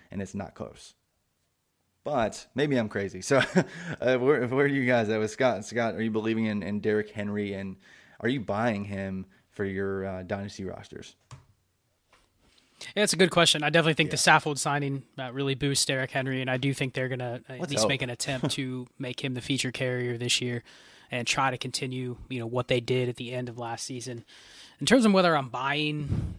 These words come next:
Speaker 2: <sighs> it's tough to say. He's always had a, a price a little bit higher than what I'm willing to spend, but it did take a dip, uh, in the middle of last season. And so it'll just, I guess it's league dependent on what I can buy him for. I still think he's,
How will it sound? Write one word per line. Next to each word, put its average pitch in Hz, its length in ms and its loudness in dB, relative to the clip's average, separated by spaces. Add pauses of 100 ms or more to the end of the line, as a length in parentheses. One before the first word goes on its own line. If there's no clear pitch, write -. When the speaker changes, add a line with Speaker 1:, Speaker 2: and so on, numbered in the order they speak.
(300)
Speaker 2:
<sighs> - 60 -10 (1500)
it's - 120 -4
tough 240 180 6
to - 60 0
say. 139 280 6
He's 127 140 4
always 190 280 8
had 165 200 8
a, 139 240 0
a 135 40 -6
price 156 320 4
a 143 40 -4
little 139 220 2
bit 139 100 4
higher 139 280 8
than 135 100 0
what 135 100 2
I'm 135 120 0
willing 131 240 -4
to 127 40 0
spend, 139 380 2
but 127 100 0
it - 140 -4
did 151 180 2
take 139 160 0
a 120 60 -6
dip, 120 400 -2 (180)
uh, 117 220 -8
in 127 80 -4
the 127 60 -4
middle 127 280 -4
of 117 120 -6
last 117 300 -2
season. 123 460 -4
And 127 100 -4
so 135 120 2
it'll 139 160 0
just, 156 340 2
I 156 60 0
guess 156 200 4
it's - 300 0
league 139 300 -4
dependent 127 460 -6
on 127 140 -6
what 127 120 -2
I 123 80 0
can 127 140 -8
buy 123 200 0
him 123 80 -2
for. 123 300 -6
I 147 100 2
still 143 320 2
think 135 260 -6
he's, 131 420 -2